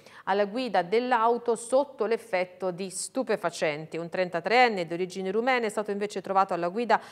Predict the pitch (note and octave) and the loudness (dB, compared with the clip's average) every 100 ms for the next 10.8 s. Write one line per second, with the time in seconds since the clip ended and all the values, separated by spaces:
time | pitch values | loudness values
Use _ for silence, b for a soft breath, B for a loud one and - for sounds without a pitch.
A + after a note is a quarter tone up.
0 | B B - E3+ B3+ C4+ C#4+ C#4+ C4+ A#3 | B B -10 0 0 2 4 4 4 4
1 | C4 C4 B3 G#3+ G3 G3 B3 D4 - - | 2 2 0 0 0 4 4 2 -4 -2
2 | C4 A#3+ F3+ F#3+ F#3 G#3 - - G3+ C4 | -2 0 -2 -4 -2 -4 -4 -4 4 6
3 | A#3 - C#3+ C#3 D#3+ F3 F3+ E3+ C4+ B3 | 6 0 -2 -4 -6 -6 -6 -6 -2 -2
4 | F3 D#3 E3 E3+ G#3 B3 D4 G#3+ D3+ D#3 | -2 -4 -4 -4 0 2 4 2 2 -4
5 | F3 F3 E3+ D#3+ F#3 - G3+ - F3 E3+ | 0 0 0 -4 -4 0 0 -2 -6 -6
6 | E3 B3+ G#3+ E3 C3 C#3+ D3+ E3+ A3 A#3 | 4 4 4 0 -6 -8 -6 -2 0 2
7 | B2+ C#3 E3+ D#3+ - G#3 E3+ - C3 - | 0 -4 -10 -6 -4 -4 -4 -6 -10 -6
8 | E3+ - - A3+ G3+ D3+ B2+ D3+ D3 b | -8 -6 0 0 2 0 -2 -4 -8 b
9 | b b b b - G3 G#3+ G#3+ G#3+ - | b b b b 6 6 8 4 2 -4
10 | A#3+ C#4+ C#4 C4 C4 G3+ D#3 C3 | 4 4 4 0 0 -4 -2 -2